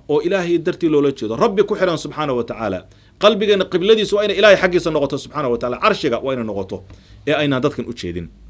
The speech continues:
aynaan dadka fiirin. Waxa dadku ayna ka leeyihiin iyo waxa ay kugu ammaanayaan iyo waxa ay xataa kugu dhaleecaynayaan ama kugu caayayaan, dan iyo helaha ka gelin. Laakiin Ilaahay subxaanahu wa tacaala waxaad ku dadaashaa adiga iyo Rabbi subxaanahu wa tacaala waddada idiin dhexaysaay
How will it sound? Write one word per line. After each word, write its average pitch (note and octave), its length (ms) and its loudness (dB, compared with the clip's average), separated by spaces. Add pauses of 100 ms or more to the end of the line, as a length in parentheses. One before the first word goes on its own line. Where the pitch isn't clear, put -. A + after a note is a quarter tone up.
(440)
aynaan C3+ 240 2
dadka - 200 -2
fiirin. F2+ 360 -8 (480)
Waxa C#3 260 -2
dadku C3+ 260 -4
ayna B2 120 -6
ka - 120 -2
leeyihiin A#2+ 460 2 (360)
iyo C3 140 2
waxa C3+ 140 -2
ay B2+ 120 -6
kugu A#2+ 260 -6
ammaanayaan B2+ 520 0 (320)
iyo C#3 200 2
waxa E3 200 -2
ay D3+ 120 -2
xataa E3 260 -4
kugu E3 220 -4
dhaleecaynayaan E3 520 0
ama C#3+ 120 -4
kugu F#3 180 0
caayayaan, D3 420 2 (340)
dan F3+ 220 4
iyo G3+ 160 4
helaha E3 300 2
ka E3 120 -6
gelin. C#3 280 2 (340)
Laakiin C3+ 360 0
Ilaahay D#3 320 0
subxaanahu C#3 380 -4
wa B2+ 60 -2
tacaala C#3 280 -4
waxaad C3 240 -6
ku E3 100 -4
dadaashaa C#3+ 480 -2
adiga D#3 380 0
iyo C3 160 -4
Rabbi D3+ 300 0
subxaanahu C#3+ 420 -4
wa B2+ 40 -4
tacaala E3 280 -2
waddada D3 420 2
idiin F#3+ 220 0
dhexaysaay D3 520 0